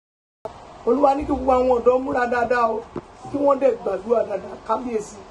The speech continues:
Olúwa ní kán fi yunifásítì mẹ́ta. Olúwa ní kí wọ́n fi ogun yunifásítì mẹ́ta. Olúwa ní ìjì tó lè wọnú yunifásítì yẹn. Àkọ́kọ́, UNILAG.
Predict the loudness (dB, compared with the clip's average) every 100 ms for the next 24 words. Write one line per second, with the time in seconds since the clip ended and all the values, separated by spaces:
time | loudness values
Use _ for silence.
0 | -20 -20 -4 2 4 4 2 -2 -2 -2
1 | -2 -6 -6 -6 -4 -2 0 0 -2 -14
2 | -18 -16 -4 0 0 -2 -12 -14 -20 -20
3 | -20 -20 -12 0 0 4 2 0 -6 -4
4 | -2 -4 -6 -6 -6 -6 -8 -6 -8 -2
5 | 0 -2 -8 -8 -8 -6 -10 -10 -16 -18
6 | -18 -16 -6 -4 2 2 2 -2 -6 -8
7 | -4 -2 -2 -2 -2 -4 -6 0 0 -2
8 | -12 -8 -8 -10 -16 -16 -16 -16 -12 -8
9 | -6 -2 0 2 0 0 -14 -18 -18 -18
10 | -4 0 0 2 0 -2